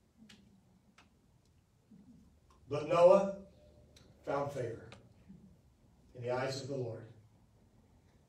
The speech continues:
These are the generations of Noah. Noah was a righteous man, blameless in his generation.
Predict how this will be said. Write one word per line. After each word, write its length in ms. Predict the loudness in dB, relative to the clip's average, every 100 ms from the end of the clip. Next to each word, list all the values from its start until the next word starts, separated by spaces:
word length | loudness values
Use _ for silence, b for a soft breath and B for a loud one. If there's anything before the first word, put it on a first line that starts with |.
| -4
These 300 | 0 2 6
are 180 | 6
the 80 | 6
generations 720 | 4 4 4 4 2 -4 -6
of 100 | -6
Noah. 300 | -4 -2 -2 -4
Noah 320 | -4 -2 -2
was 180 | -4 -6
a 100 | -6
righteous 540 | -6 -6 -6 -10 -10
man, 280 | -10 -8 -8
blameless 640 | -6 -4 -4 -4 -4 -4 -6
in 100 | -6
his 160 | -8
generation. 760 | -8 -8 -6 -8 -8 -10 -12